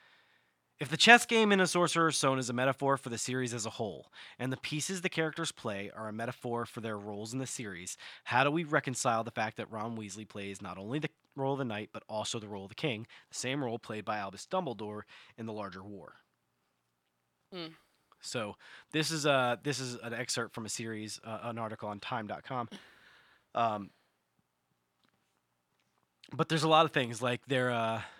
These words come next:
Speaker 1: they're both tall and lanky with the long fingers and hands, and
Speaker 2: Yeah.
Speaker 1: and Dumbledore's got a swe-, a sweet tooth, kinda like Ron. Um,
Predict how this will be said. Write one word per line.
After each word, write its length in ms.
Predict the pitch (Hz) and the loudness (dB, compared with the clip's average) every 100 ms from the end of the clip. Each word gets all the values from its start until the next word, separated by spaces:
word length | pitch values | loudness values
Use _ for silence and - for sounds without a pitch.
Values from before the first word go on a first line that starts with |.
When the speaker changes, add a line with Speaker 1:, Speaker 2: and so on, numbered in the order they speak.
| - _ _ _ _ _ _ _ - | -20 _ _ _ _ _ _ _ -4
Speaker 1:
they're 120 | 127 | 0
both 320 | 135 131 - | 2 2 4
tall 400 | - 139 123 120 | 8 8 8 4
and 120 | 117 | 0
lanky 420 | 120 120 - 110 | -2 -2 -4 -6
with 120 | 98 98 | -6 -6
the 80 | |
long 320 | 107 107 107 107 | -4 -4 -4 -6
fingers 380 | - 104 98 | -6 -6 -6
and 100 | 98 | -6
hands, 460 | 101 123 113 107 101 | -4 -4 -4 -6 -10
and 100 | 104 - | -12 -6
Speaker 2:
Yeah. 280 | 175 165 160 - | -2 -2 -4 -6
Speaker 1:
and 260 | 113 113 | -4 -2
Dumbledore's 640 | 107 120 117 110 117 117 - | -2 -2 -2 -2 -2 -2 0
got 160 | 113 | 0
a 60 | 107 | 0
swe-, 340 | - - 131 - | 0 0 -2 -4
a 80 | 120 | -2
sweet 360 | - 139 131 - | 2 2 0 0
tooth, 440 | 127 120 117 - | 0 0 -2 -6
kinda 260 | - 104 98 | -8 -6 -6
like 200 | 101 104 | -8 -2
Ron. 500 | 139 147 143 143 139 - - - - - _ - | 2 4 4 2 -2 -10 -20 -20 -20 -20 _ -6
Um, 540 | 113 110 107 104 104 | -2 0 -2 -4 -8